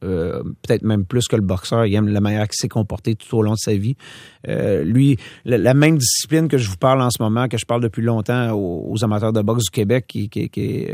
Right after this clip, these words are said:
qui frôlent la perfection, il veut l'appliquer également dans sa vie de tous les jours. C'est quelqu'un qui est très, très, très discipliné. Il veut être, il veut être le, le meilleur homme possible. Alors, je pense que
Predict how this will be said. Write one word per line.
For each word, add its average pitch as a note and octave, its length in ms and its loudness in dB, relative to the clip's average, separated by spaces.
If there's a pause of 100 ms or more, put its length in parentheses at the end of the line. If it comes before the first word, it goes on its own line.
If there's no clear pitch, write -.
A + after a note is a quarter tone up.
(140)
qui - 120 -18
frôlent B2 220 0
la A2+ 80 2
perfection, A#2+ 580 -2 (400)
il A#2+ 180 0
veut B2+ 160 6
l'appliquer C#3+ 440 2
également C3 280 4
dans C3 140 4
sa A#2 160 2
vie A#2 140 0
de - 40 -16
tous C3+ 120 -2
les B2 100 4
jours. C3 180 2
C'est A2 60 -4
quelqu'un A#2+ 280 0
qui A#2 100 -2
est - 80 -8
très, C3+ 220 0
très, B2 140 -4
très C3 160 0
discipliné. B2 760 0
Il A2 200 2
veut A#2+ 200 4
être, B2 260 4
il G#2+ 180 2
veut A#2 140 4
être A#2+ 140 -2
le, G#2+ 100 2
le G#2 140 2
meilleur A2+ 420 4
homme C3 300 4
possible. B2 500 0 (420)
Alors, G#2 320 0
je - 60 -4
pense C3 220 2
que A2+ 100 0